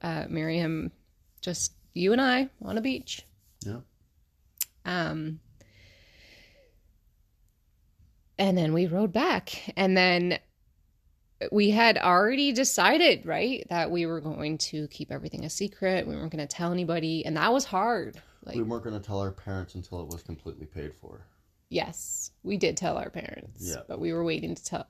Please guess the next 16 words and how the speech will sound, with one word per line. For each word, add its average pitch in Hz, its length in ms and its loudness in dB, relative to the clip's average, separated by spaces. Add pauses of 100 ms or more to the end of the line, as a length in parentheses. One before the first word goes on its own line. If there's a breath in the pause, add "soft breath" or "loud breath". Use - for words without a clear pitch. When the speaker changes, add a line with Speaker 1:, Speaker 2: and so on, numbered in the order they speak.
Speaker 1:
till 160 440 -4 (220)
the 165 120 -2
whole 156 440 0 (500)
wedding - 500 -4 (180)
was 165 200 -8
paid - 240 -8
for - 260 -8
already. 226 400 2 (1040)
Um, 170 580 0 (200)
and 165 140 -4
then 156 100 -4
we 160 80 -2
did - 160 -10
let - 180 -8
them 170 180 -4
know. - 200 -6